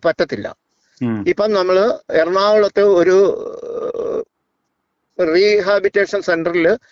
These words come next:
Speaker 1: അതായത് ന്യൂറോ ഈ ഫിസിയോ ചെയ്തുകൊണ്ടിരിക്കുകയാണ്.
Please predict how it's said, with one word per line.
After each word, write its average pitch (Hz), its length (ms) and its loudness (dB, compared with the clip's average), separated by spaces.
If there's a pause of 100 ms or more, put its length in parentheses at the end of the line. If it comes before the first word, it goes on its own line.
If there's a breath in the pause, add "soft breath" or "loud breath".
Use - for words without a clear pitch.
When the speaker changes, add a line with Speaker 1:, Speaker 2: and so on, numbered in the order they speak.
(360 soft breath)
Speaker 1:
അതായത് 175 480 2
ന്യൂറോ 208 540 2 (340)
ഈ 180 160 4
ഫിസിയോ 175 400 0
ചെയ്തുകൊണ്ടിരിക്കുകയാണ്. 143 840 0